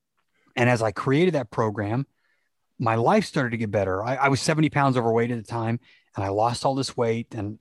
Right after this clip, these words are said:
and I started to see my family more. Things started to do better. My business started to grow. And it was shortly after there that was when my wife got diagnosed with cancer, and we got through that whole thing. And I, then I later on joined Bubba's,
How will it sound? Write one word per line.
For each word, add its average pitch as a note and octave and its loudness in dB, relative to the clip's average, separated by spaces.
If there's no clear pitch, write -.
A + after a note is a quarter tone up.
and G#2 -4
I F#2+ -6
started A#2 -2
to G2 -4
see - -4
my F#2+ -2
family E3+ 4
more. D#3 4
Things D3 2
started D3 -6
to C3+ -14
do C#3+ 0
better. C3 0
My G#2 0
business E3 2
started D3 0
to C3+ -2
grow. A#2+ 0
And A#2+ 4
it A#2+ -2
was A#2 -4
shortly E3 2
after C#3 0
there A2+ 0
that G#2+ -2
was G#2+ -4
when A2+ 0
my G#2 0
wife G#2+ -2
got A2 -2
diagnosed G#2 -4
with - -20
cancer, G#2+ -6
and G2 -4
we G#2 -4
got A#2 0
through A#2+ -6
that A2+ -2
whole A#2+ 0
thing. A2+ -2
And G2 -4
I, G2 -4
then A2+ 0
I G#2+ 0
later A#2 2
on A2+ 2
joined G#2 0
Bubba's, B2+ 0